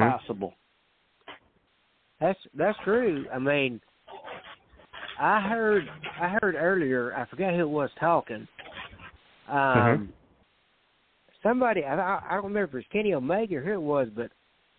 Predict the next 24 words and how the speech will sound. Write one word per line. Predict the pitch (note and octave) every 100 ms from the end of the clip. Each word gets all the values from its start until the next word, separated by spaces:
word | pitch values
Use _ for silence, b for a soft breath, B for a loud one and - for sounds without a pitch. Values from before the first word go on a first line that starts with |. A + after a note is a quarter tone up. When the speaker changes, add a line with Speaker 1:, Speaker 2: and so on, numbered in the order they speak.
| _ _ -
Speaker 2:
I | D#3
remember | F#3+ A3+ G3+
they | D#3
said | G3 F3
a | -
couple | G3+ E3
years | D3 G#3+ G3+
ago, | C3 C3+ B2+
and | B2+
I | F3+
never | A#3+ G3
knew | D#3 D#3+
this | C#3+ -
happened, | F#3+ E3+ A#2 A2+ _ _ _ _ _ _
that | B2+ C3+ -
China | F#3 A#3+ C4 C#3+ A2 G#2
Speaker 3:
Mm-hmm. | G2 A#2+ E3+ _ -
Speaker 2:
came | D#3+ F#3 D#3
to |
Japan | A#2 A2 F3+ G#3+ F3+ B2+
and | G#2+
fought | D3 D3
Masahiro | B2+ E3 E3 E3+ F3 D3
Chono. | - G3+ C3 G#2+ D3